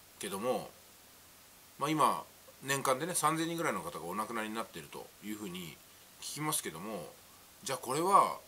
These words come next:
それほどまでにひどい疾患なのかなと。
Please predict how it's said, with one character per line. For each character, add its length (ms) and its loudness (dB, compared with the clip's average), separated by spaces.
そ 140 -2
れ 80 4
ほ 100 4
ど 80 0
ま 140 2
で 80 -6
に 80 -2
ひ 140 -6
ど 100 2
い 40 0
疾 220 0
患 200 -2
な 80 2
の 80 -4
か 120 -10
な 60 -8
と。 140 -10